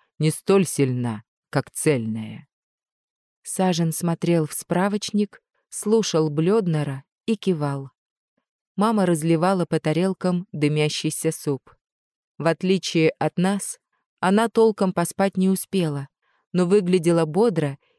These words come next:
и сразу глянула на меня с предупреждением. Дескать, даже не пытайся возмущаться,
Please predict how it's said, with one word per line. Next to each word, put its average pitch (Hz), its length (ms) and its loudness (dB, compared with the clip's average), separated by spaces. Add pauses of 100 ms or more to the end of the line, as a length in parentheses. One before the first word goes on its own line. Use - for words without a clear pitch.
и 175 100 0
сразу 208 480 0
глянула 226 540 0
на 214 120 2
меня 185 320 2
с - 100 -6
предупреждением. 156 1200 -2 (400)
Дескать, 175 560 -2 (300)
даже 190 280 2
не 196 120 6
пытайся 208 560 0
возмущаться, 156 880 -2